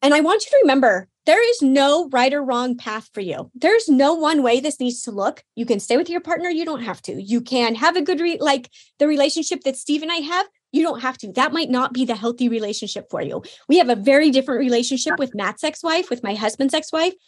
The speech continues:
And it is the most important relationship. Like, the, the type of relationship we have with her is what his kids need. That is what they need.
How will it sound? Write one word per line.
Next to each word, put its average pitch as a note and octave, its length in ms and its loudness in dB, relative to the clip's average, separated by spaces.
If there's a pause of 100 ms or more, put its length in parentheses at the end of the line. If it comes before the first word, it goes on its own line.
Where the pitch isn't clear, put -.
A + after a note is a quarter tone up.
(320)
And A#3+ 260 2
it C#4+ 360 2
is C#4 360 2 (440)
the A#3+ 80 4
most B3 480 4 (160)
important C4+ 500 2
relationship. B3+ 560 0
Like, A3 240 -2 (420)
the, C4 80 -2
the - 200 -8
type C#4 320 -2
of C4 120 -6
relationship B3+ 520 -4
we B3+ 100 -4
have A#3 180 -4
with A#3 120 -6
her D4 280 -4 (320)
is G#3 140 -4
what A3+ 240 2
his A3+ 240 -2
kids F#3+ 260 -10
need. F#3 340 -14 (600)
That A#3+ 360 -2
is B3 120 -4
what A3 180 -2 (140)
they A3+ 200 2
need. F#3 340 -12